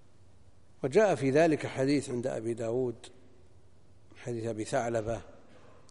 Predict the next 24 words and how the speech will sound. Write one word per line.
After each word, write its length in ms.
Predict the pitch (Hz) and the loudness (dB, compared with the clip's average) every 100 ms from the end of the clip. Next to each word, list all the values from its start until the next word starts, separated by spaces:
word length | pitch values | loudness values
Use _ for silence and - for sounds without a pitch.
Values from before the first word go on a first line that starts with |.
| - - - - | -20 -20 -20 -14
قال: 200 | - 143 | 2 4
"يا 120 | 123 120 | 4 2
رسول 280 | 117 - | 0 -2
الله، 220 | 123 135 131 | -2 -2 0
إن 140 | 123 | 0
لي 180 | 117 123 | 0 0
كلاب 340 | - 117 120 | 0 0 0
مكلبة 680 | 113 110 104 123 123 135 123 | -2 -6 -6 -4 -4 -4 -6
فأفتني 920 | 104 131 135 - - 113 113 107 107 - - - - | -6 -4 -4 -6 -6 -4 -4 -6 -10 -16 -20 -20 -20
في 180 | - 135 | -8 -6
صيدها." 500 | 113 117 110 127 131 | -2 -2 -2 -2 -2
قال: 300 | 120 113 113 | -2 -2 -2
"كل 140 | - 135 | -2 -2
مما 400 | 117 113 117 120 | -2 -2 -4 -6
أمسكن 380 | 117 131 - | -6 -6 -6
عليك." 440 | 107 113 123 131 147 | -6 -4 -4 -4 -6
قال: 460 | 147 - - 127 | -8 -8 0 2
"وإن 340 | 120 139 156 156 | 2 2 0 -2
أكل؟" 420 | 151 - 196 226 240 - - - - - | -4 4 4 4 -6 -18 -20 -20 -16 0
قال: 260 | 117 110 | 0 0
"وإن 300 | 110 117 120 | -4 -6 -6
أكل." 300 | 117 - 107 107 - - - - - - - - - - - - - - - - - | -8 -12 -16 -18 -12 -12 -12 -16 -20 -20 -20 -20 -20 -20 -20 -20 -20 -20 -20 -20 -20
في 260 | - 120 117 | -10 -6 -6
رواية 560 | 131 120 123 127 117 | -6 -2 2 2 2